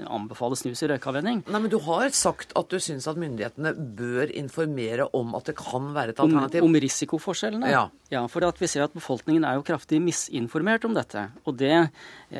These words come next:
Speaker 1: er det jo grunn i seg selv god nok til å skulle korrigere. Vi kan ikke ha en befolkningsgruppe som da, eh, går rundt og er misinformert om dette, og det har vi jo dokumentert i studier på Sirus, og det har gjort det på Hemil-senteret.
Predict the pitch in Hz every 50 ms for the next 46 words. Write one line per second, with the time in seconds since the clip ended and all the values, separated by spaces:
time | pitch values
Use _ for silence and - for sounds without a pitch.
0 | 69 - - - 107 110 123 127 123 127 117 107 117 113 110 110 117 - 131 120
1 | - - - 135 135 135 - - 135 120 113 120 139 147 - - - 135 127 127
2 | 139 139 - - - 127 120 120 - - 135 143 131 131 123 151 196 190 160 -
3 | 131 123 127 - 160 127 123 120 117 120 120 117 120 117 - 127 120 - - 135
4 | 120 - - 139 - - 131 117 117 120 127 - - - - - - - - _
5 | _ 131 127 123 123 117 131 131 127 123 117 - 143 135 139 139 - - 123 113
6 | - - 127 131 131 123 - 156 160 147 - - 208 214 180 143 131 120 123 117
7 | 127 135 139 147 143 139 - 147 127 131 120 - 147 127 127 123 117 - 135 135
8 | 117 - - 127 120 123 117 - 131 - 190 220 240 247 226 - 170 147 143 135
9 | 127 117 - - - 139 110 - 117 107 120 127 - 160 156 151 - 214 220 208